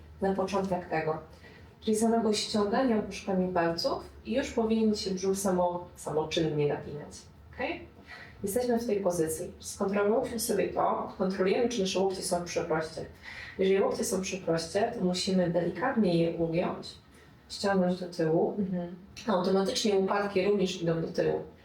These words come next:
Speaker 1: Teraz myślimy o głowie. Czy głowa jest w dole? Głowa powinna być przedłużeniem kręgosłupa.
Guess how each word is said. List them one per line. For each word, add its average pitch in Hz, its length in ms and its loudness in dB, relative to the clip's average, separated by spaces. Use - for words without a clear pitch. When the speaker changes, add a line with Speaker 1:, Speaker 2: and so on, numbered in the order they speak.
Speaker 1:
Teraz 262 220 2
myślimy 208 340 2
o 202 40 2
głowie. 170 520 2
Czy 226 120 0
głowa 208 340 4
jest 190 240 2
w - 20 -4
dole? 185 460 2
Głowa 247 280 2
powinna 208 280 4
być 190 160 0
przedłużeniem 190 500 2
kręgosłupa. 175 760 -2